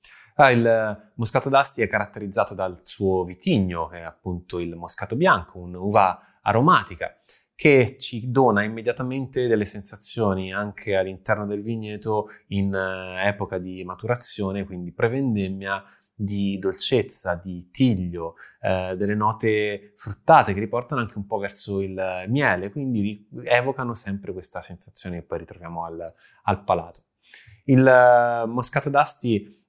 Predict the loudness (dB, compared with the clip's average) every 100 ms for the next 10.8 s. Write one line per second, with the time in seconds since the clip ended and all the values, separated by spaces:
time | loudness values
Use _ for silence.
0 | 0 2 4 0 -4 -6 -4 -6 -6 -4
1 | -4 -4 -6 -4 -4 -6 -4 -4 -4 -8
2 | -2 0 0 -2 -8 -8 -10 -10 -8 -4
3 | -2 0 -2 -4 -10 -10 -10 -10 -10 -8
4 | -8 -8 -8 -4 -2 -2 -4 -6 0 2
5 | 0 -8 -14 -16 -16 -12 -10 -8 -6 -6
6 | -8 -10 -10 -12 -12 -10 -10 -12 -14 -14
7 | -14 -14 -16 -18 -16 -6 -6 -6 -10 -4
8 | 0 0 -2 -6 -6 -2 -2 0 -2 -2
9 | -6 -2 -2 -2 -6 -8 -10 -10 -8 -8
10 | -6 -4 0 -2 -2 -8 -6 -8